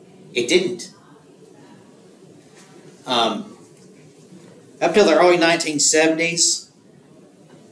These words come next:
married women had to get the permission of their husband to get a credit card, even if they're the ones making all the money. A lot of states, women couldn't even get a, uh,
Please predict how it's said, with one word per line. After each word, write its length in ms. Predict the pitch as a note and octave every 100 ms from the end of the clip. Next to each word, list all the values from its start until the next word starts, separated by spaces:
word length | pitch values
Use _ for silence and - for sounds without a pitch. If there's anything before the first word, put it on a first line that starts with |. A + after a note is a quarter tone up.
| -
married 360 | C#3+ G#3+ G#3+ -
women 280 | F3+ E3 C3
had 160 | B2
to 40 | B2+
get 160 | B2+
the 60 | -
permission 300 | C3+ B2+ A2
of 60 |
their 80 | G#2
husband 520 | B2 C3+ - G#2 G2
to 420 | - A2+ G#2+ A2 - - _ -
get 220 | C3+ G2
a 40 | -
credit 280 | C3+ B2
card, 380 | - - - - - - - - - - - - - - - - -
even 200 | D3 -
if 40 | -
they're 160 | D3 A#2+
the 60 |
ones 160 | A#2 A2
making 200 | A2 A2
all 100 | G2+
the 80 | G2+
money. 240 | B2 - - - - _ - - - - - - - - - - - - - - - - - - - -
A 40 | -
lot 160 | D#3+
of 60 | D#3+
states, 380 | D#3 D3 C#3+ -
women 220 | D3+ C#3
couldn't 160 | D3+ C3+
even 180 | C3
get 240 | B2 C3 C3
a, 300 | B2+ A#2+ A#2
uh, 160 | G#2+